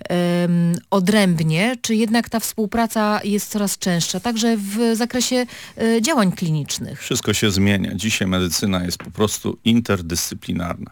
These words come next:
Speaker 2: Dzisiaj już nie ma medycyny takiej prostej, opartej tylko o jednego specjalistę. To wszystko jest bardzo interdyscyplinarne. Im bardziej zaawansowany ośrodek, im bardziej zaawansowane technologie są realizowane, to tym bardziej jest to interdyscyplinarne. Powstają,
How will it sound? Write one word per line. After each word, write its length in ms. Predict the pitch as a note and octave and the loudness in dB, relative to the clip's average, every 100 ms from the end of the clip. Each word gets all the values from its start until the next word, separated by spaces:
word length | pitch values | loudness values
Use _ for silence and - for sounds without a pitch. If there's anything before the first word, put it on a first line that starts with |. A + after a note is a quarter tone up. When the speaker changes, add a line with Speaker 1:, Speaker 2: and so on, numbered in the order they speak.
| - | -6
Speaker 2:
Dzisiaj 180 | A#2 A#2+ | 0 0
już 180 | A2 A#2 | 2 4
nie 180 | A2 | 4
ma 120 | G#2 F#2 | 4 2
medycyny 600 | F2 E2+ D#2+ F#2+ F2 E2+ | 0 -2 -4 -4 -4 -4
takiej 340 | F2 E2+ F#2 | -6 -6 -8
prostej, 440 | - F#2 - G2+ | -2 -2 -2 -2
opartej 480 | F2+ - F#2 E2 F#2+ | -4 0 0 0 -10
tylko 380 | - F#2+ E2+ F2+ | -2 -2 -2 -4
o 60 | F2 | -4
jednego 380 | F2 F#2+ F2 | 0 0 0
specjalistę. 760 | E2 - - G#2 F#2+ F#2 - F#2 | -4 -6 -2 0 2 0 -2 -6
To 120 | - | -6
wszystko 440 | - - - - - | -4 -2 -2 -2 -6
jest 200 | E2+ E2 | -4 2
bardzo 320 | G2 F2+ E2+ | 2 2 -2
interdyscyplinarne. 1120 | E2 D#2+ E2+ - - - - F#2 F#2 E2+ D#2+ - - - | -4 -4 -6 -6 -8 -8 -2 2 2 0 -6 -10 -16 0
Im 200 | G#2 F#2+ | 2 4
bardziej 340 | G#2+ G#2 G2+ | 2 2 0
zaawansowany 840 | F#2 G2 F2 G2 - F2+ F2+ F#2 F2 | 0 0 2 0 0 -2 0 0 -2
ośrodek, 640 | E2+ - F#2 F2 F#2+ - | -4 -4 -4 -2 -4 -6
im 200 | - F2 | -6 0
bardziej 540 | F#2 A2 F#2 G2 F#2+ - | 2 2 2 -2 -2 -4
zaawansowane 760 | E2+ F#2 F#2+ F2+ F#2+ F#2+ F#2 | -2 0 0 0 -2 -2 -2
technologie 540 | E2+ G2 G2 F#2 F#2 - | -2 -2 0 0 -2 -4
są 220 | - F2+ | -4 -4
realizowane, 720 | F2+ F#2 F2 E2+ F#2 F#2+ G#2+ - - - - - | -4 -2 -2 -2 -2 -2 -4 -6 -18 -18 -20 -12
to 60 | G2+ | -8
tym 180 | - G#2 | 0 4
bardziej 480 | A2 A#2+ G2+ G2 F#2+ | 6 4 2 0 2
jest 180 | G2+ | 0
to 100 | - | 0
interdyscyplinarne. 1120 | G2 G#2+ G#2 E2 F#2 - F#2+ - G2 F#2+ F2 - | 0 0 0 -4 -8 -6 -6 -2 2 2 -2 -4
Powstają, 680 | G2+ - - G#2+ G#2 G2 | -4 -2 0 2 2 0